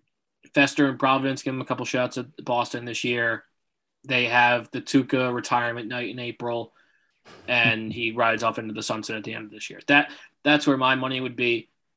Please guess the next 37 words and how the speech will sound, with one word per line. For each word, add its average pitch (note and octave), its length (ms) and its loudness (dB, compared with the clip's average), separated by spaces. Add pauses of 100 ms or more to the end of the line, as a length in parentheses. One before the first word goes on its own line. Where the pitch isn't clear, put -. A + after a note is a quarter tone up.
Uh, A2+ 260 -2
you're A#2+ 140 0
also A#2 200 0
paying A#2 340 -4
a, - 600 -16
uh, A2+ 260 -8
Ullmark C3 340 4
five A#2+ 180 2
million A#2+ 220 -6
dollars. B2+ 460 2 (840)
Are C3 140 -2
they C3 120 2
even C#3 180 8
gonna C3 120 -2
be B2 140 -4
able B2+ 160 -4
to A#2 80 -4
afford A2 300 -4
Bergeron D3 460 2
next C#3+ 280 -4
year? C3 480 0
Is A2 160 -8
he B2+ 120 -4
gonna C3+ 200 2
retire C3+ 400 2
too? C#3 260 2
I B2 80 0
think D3 160 2
there's A#2 200 -6
so C#3 180 0
many A#2+ 160 -2
questions A#2 420 -8
around A2+ 180 -10
the A2 40 -16
Bruins A2 440 -10 (320)
this B2 200 -4 (160)
offseason. A2 640 -2